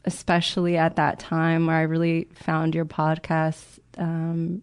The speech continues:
from reference of a friend, and I was working at San Francisco Suicide Prevention. Uh, I graduated college. I did not know how to keep a job. I might say that I still don't.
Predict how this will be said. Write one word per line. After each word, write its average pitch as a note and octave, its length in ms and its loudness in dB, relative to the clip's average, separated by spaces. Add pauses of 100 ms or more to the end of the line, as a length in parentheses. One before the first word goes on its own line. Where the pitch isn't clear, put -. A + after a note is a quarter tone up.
from E3 280 -2
reference E3 360 0
of D#3+ 80 0
a D#3+ 80 2
friend, D3+ 540 0
and D3 160 -2
I D3 60 0
was D3+ 120 -2
working E3 240 0
at F3 120 0
San F3+ 120 0
Francisco F#3+ 360 -2
Suicide D#3+ 520 0
Prevention. D#3 800 2 (1600)
Uh, F3 60 2 (340)
I D3+ 40 2
graduated G3 500 4
college. E3+ 440 4
I D#3+ 100 2
did D#3+ 180 4
not D#3 180 4
know D#3+ 160 4
how D#3 140 4
to D#3 80 2
keep F#3+ 240 0
a A#3 40 2
job. D#3+ 440 2 (500)
I D#3+ 60 -2
might D3+ 240 0
say F3 200 0
that G#3+ 140 2
I B3+ 60 0
still D3+ 300 -2
don't. D#3 360 4